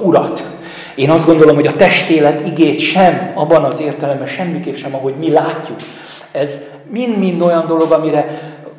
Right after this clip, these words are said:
ö, talán csak húsvét után, a feltámadás után a Szentlélek nyitja majd meg a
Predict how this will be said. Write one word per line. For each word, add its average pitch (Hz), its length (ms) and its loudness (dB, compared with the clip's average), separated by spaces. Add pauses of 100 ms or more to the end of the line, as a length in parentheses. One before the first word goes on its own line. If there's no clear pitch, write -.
(160)
ö, 147 760 4 (320)
talán 170 340 4
csak - 280 0 (520)
húsvét 170 420 -2
után, 170 240 0
a - 40 -8
feltámadás 135 720 -2
után 160 240 -4
a 143 60 -2
Szentlélek 139 600 -2
nyitja 135 300 -10 (280)
majd 131 240 -6
meg 151 180 -6
a 120 220 -4